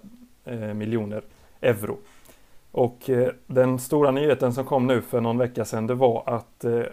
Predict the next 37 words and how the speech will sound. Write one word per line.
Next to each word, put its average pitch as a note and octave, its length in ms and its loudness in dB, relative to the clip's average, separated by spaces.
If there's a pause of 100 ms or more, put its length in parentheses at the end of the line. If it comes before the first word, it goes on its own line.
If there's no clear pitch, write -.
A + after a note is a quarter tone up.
(360)
idrottens, A#2+ 960 -2
eh, B2 180 -4
högsta C3 360 -4
domstol, B2 480 -2 (600)
cas, - 580 2 (100)
har A#2+ 380 -2
meddelat A#2+ 600 0
att, - 420 -10
eh, A2 280 -2 (420)
domen B2+ 320 2
står C3+ 140 -4
fast C3+ 340 0
förutom C#3 500 -4
att B2 140 -6
skadeståndet A2+ 920 -2 (440)
uteblir, - 640 -6 (180)
eftersom B2 440 -6
att A#2 140 -6
Huesca B2+ 400 0
inte A#2+ 180 -2
har A#2 40 -4
visat A#2+ 420 -4
att - 240 -8 (540)
det B2 160 -2
var A2+ 480 2
någon, A2+ 520 -2 (280)
eh, A2 300 -2
ekonomisk A#2+ 520 -2
skada B2+ 320 0
som A#2+ 160 -8
de A#2+ 140 -2
led A#2 320 -4
till B2 140 -10
följd A#2 280 -2
av A2 120 -4
den A2+ 160 -8
här, A2 220 -6